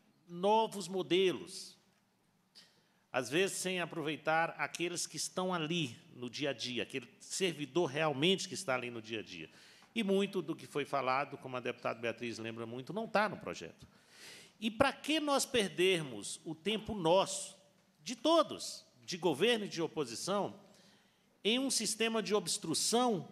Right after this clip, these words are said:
enquanto nós estávamos podendo, ganhando esse tempo em construção? Em construção. Né? Pra gente procurar, em respeito ao dinheiro público,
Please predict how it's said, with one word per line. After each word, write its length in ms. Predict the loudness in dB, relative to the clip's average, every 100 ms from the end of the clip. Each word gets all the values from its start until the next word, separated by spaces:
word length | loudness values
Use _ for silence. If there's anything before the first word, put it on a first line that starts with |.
| -18 -10
enquanto 380 | -4 0 0 2
nós 200 | 2 2
estávamos 460 | 0 4 4 4 0
podendo, 320 | -2 -2 0
ganhando 560 | 4 4 4 2 2 2
esse 240 | 2 -2
tempo 520 | 2 4 4 0 -6 -4
em 140 | 0 2
construção? 840 | 2 0 0 -2 0 0 0 -2 -8 -20 -20 _ _ _ _ _ _ _ _
Em 80 | -2
construção. 640 | 2 2 0 -4 -4 -4 -12 _ _ _ _ _ _ _ _ _ _ _
Né? 220 | -4 -4 0
Pra 240 | 2 2
gente 420 | 2 0 0 -4 -6 -16 _ _
procurar, 800 | 4 4 4 2 2 0 -12 -10 -4
em 120 | -2
respeito 600 | 0 -2 0 2 2 2
ao 80 | 2
dinheiro 340 | 2 0 0
público, 420 | -2 -4 -6 -16